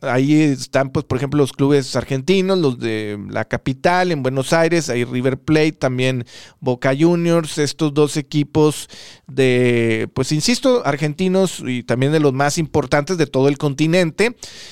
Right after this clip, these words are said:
Ahí también estos equipos, ahí uno de ellos, por ejemplo, recibe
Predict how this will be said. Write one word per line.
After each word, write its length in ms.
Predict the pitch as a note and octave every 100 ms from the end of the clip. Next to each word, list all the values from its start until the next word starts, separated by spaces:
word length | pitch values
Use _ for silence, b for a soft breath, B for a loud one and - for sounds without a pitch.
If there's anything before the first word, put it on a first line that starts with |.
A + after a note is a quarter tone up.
| B B _ -
Ahí 220 | C3+ D#3
también 540 | F#3 F3+ F3 F3+ F3+
estos 380 | F3+ F#3+ B3 -
equipos, 880 | G3+ - G3 G3 F#3 F#3+ G3 F3+ -
ahí 920 | D#3+ D3+ E3 F3 F3 E3+ D#3 C#3 A#2+ G#2 -
uno 240 | D3 F3 F3
de 100 | D3+
ellos, 240 | E3 E3
por 140 | D3+
ejemplo, 500 | C#3 D3+ D#3+ D#3+ D#3 D3
recibe 920 | C3+ C#3 C#3 - G#3 C4 A3+ F3+ F#3+